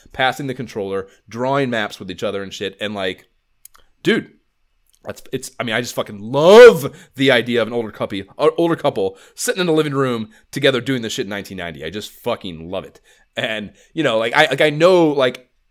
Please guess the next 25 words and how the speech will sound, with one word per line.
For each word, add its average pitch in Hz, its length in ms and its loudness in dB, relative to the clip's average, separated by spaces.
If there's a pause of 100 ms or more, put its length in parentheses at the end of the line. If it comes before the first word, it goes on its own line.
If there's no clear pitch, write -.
(260)
I 139 60 0
actually 120 200 -4
just 120 220 -6
posted 104 580 -8
those 87 180 -10
fucking 101 300 -8
Earth 120 200 -10
Cave 87 200 -10
maps, 87 380 -14
which - 320 -14
I - 40 -20
can't 90 200 -14
believe 80 140 -12
I 78 40 -14
did 80 140 -12
that 78 100 -14
to - 60 -20
myself. 80 300 -14
It 85 40 -12
was 78 140 -14
so 82 120 -12
much 76 160 -18
work. 78 240 -14 (280)
Uh, 127 220 2
but 143 300 0